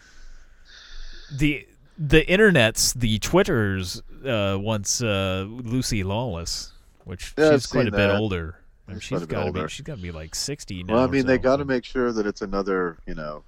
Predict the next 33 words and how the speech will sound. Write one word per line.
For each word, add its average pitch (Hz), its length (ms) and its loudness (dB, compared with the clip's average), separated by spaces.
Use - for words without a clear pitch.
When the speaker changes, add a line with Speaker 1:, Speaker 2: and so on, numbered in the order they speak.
Speaker 2:
racist, 87 640 -6
anti-Semitic. 82 640 0
<laughs> 87 180 4
Speaker 1:
Yeah, 120 380 6
so - 160 0
Lucy 185 420 8
Lawless 139 440 8
is 101 120 -4
out. 98 260 0
Speaker 2:
<laughs> - 300 -2
Out. - 480 2
Speaker 1:
I 160 140 10
don't 208 100 10
know 208 120 12
if 180 100 6
you 180 140 4
go 165 200 8
on 156 100 8
Twitter 165 340 8
much, 135 380 4
but, 127 220 4
like, 117 240 2
she, - 320 0
she's 208 380 2
got 170 240 6
the 151 140 2
complete 175 420 4
different 196 360 12
beliefs 165 440 6
of 156 280 2
one 147 240 4
Kevin 202 360 2
Sorbo, 131 720 4